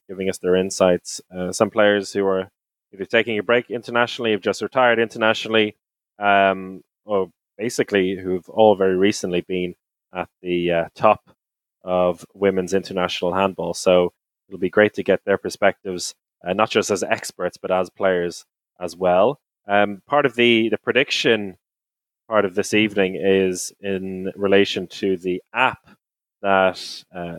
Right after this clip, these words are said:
the Home of Handball have released. Again, a prediction competition. We're gonna be, Alex is gonna be sharing all the info on that. But first, Brian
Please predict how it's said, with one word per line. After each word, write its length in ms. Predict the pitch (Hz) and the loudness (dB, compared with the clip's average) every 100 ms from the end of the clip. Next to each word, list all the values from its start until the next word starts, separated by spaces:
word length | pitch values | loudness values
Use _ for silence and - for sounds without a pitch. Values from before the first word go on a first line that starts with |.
| - 92 | -16 -10
the 140 | 90 | -6
Home 200 | 101 101 | -4 -4
of 100 | 98 | -2
Handball 500 | 104 104 98 98 95 _ _ _ _ 98 | 0 0 2 2 0 _ _ _ _ 0
have 400 | 95 95 87 - | 2 2 -2 -16
released. 680 | 101 101 98 113 123 - 110 | -4 -2 2 2 2 -2 -4
Again, 580 | 90 113 113 113 110 110 | 2 2 4 2 0 -4
a 300 | 101 95 95 - | 0 0 0 -6
prediction 640 | 101 107 - - 98 131 - | -4 -2 -2 -2 -2 -4 -10
competition. 720 | - 95 - 208 214 - 107 104 | -10 -10 -2 0 0 0 -2 -2
We're 120 | 98 | -6
gonna 120 | 98 | -4
be, 240 | 95 98 - _ _ | -2 -4 -6 _ _
Alex 340 | 123 135 123 110 | 0 0 0 -6
is 100 | 98 | -2
gonna 180 | 101 | -2
be 120 | 95 92 | -2 -2
sharing 400 | 104 95 98 95 | 2 4 2 2
all 160 | 98 | 2
the 100 | 95 | 2
info 420 | 98 - 95 87 - - _ - | -2 -2 -2 -2 -6 -20 _ -4
on 220 | 98 92 | -2 0
that. 360 | 101 98 101 - _ _ | 0 2 0 -4 _ _
But 100 | - | -16
first, 460 | - 160 165 - - _ _ _ | -2 0 0 -4 -14 _ _ _
Brian 380 | 135 135 139 127 | -2 0 0 -4